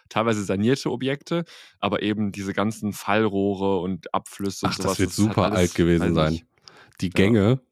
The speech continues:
Speaker 2: zu den Zimmern, also die Flure, waren auch ganz schmal und, äh, auch so wellig. Also es war jetzt kein, kein gerader, ebener Boden, sondern als wenn du so eine Stufe zwischendurch gehen würdest. Also es war ein ganz altes Haus.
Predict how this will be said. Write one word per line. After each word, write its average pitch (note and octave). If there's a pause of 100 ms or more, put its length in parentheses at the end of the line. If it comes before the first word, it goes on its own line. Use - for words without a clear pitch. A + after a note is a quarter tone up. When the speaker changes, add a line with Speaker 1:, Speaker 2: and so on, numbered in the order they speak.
Speaker 2:
zu G#2+
den F#2+
Zimmern, G2+
also D#2+
die E2
Flure, G#2
waren F#2
auch F2+
ganz F#2+
schmal G#2 (260)
und, F2+
äh, E2+
auch F2
so E2+
wellig. G2+
Also F2+
es E2+
war F#2+
jetzt F#2
kein, F#2+
kein F2+
gerader, F#2
ebener G2
Boden, G#2+
sondern F#2 (340)
als -
wenn G#2
du G#2+
so F#2+
eine E2
Stufe G#3+
zwischendurch C#3
gehen B2
würdest. A#2+
Also E2+
es -
war G2+
ein G2
ganz G2
altes -
Haus. F2